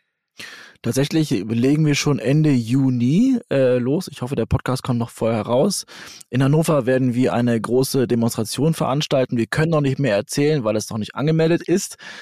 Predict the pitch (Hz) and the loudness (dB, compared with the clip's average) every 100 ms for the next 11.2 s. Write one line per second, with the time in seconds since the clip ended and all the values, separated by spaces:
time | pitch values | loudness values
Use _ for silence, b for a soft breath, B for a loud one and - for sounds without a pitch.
0 | B _ 127 135 139 - 117 131 127 127 | B _ 0 2 2 0 -2 2 2 0
1 | - 123 113 117 120 82 107 - 110 110 | 0 0 2 2 4 2 0 0 0 0
2 | 123 147 147 147 135 147 131 120 113 110 | 2 2 0 -2 0 0 2 0 0 -2
3 | 113 117 120 120 143 147 110 107 131 131 | 0 0 2 0 0 0 0 0 0 0
4 | 117 123 127 131 120 123 120 - 131 123 | 0 0 0 0 0 0 0 0 2 4
5 | 139 135 - B B B - 120 117 120 | 4 2 -2 B B B 0 0 2 2
6 | 123 117 - 95 113 - 104 110 110 110 | 0 0 -4 -4 -4 -2 -2 0 -2 -4
7 | - 120 - - 107 113 113 123 117 117 | -2 -4 -4 -4 -2 0 0 0 2 2
8 | 117 - - B B B - - 202 196 | 0 -2 -8 B B B -14 -4 0 2
9 | 185 143 156 - 131 - 120 117 110 113 | 2 2 2 0 -6 -4 0 2 2 2
10 | 110 110 120 113 107 104 - 156 175 - | 2 2 2 0 0 -2 0 0 0 -2
11 | 117 | -6